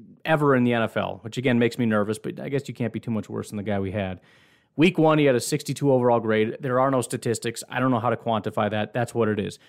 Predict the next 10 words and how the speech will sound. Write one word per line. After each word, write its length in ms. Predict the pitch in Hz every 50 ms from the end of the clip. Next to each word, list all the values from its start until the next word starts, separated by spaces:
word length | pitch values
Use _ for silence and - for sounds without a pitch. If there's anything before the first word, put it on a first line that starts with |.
| _ _ -
But 320 | - 226 185 147 - - - _ _ _ _ -
eighty-four 580 | 160 170 202 208 220 202 - - 190 185 180 175
point 280 | - - 165 147 123 -
six 240 | - 170 147 - 143
overall 320 | 123 110 113 107 101 101
grade. 260 | 95 104 98 95 98
For 140 | - - 127
a 80 | 120 110
long 320 | 107 117 127 156 185 196
snapper, 540 | - - 226 226 226 220 - 247 247 226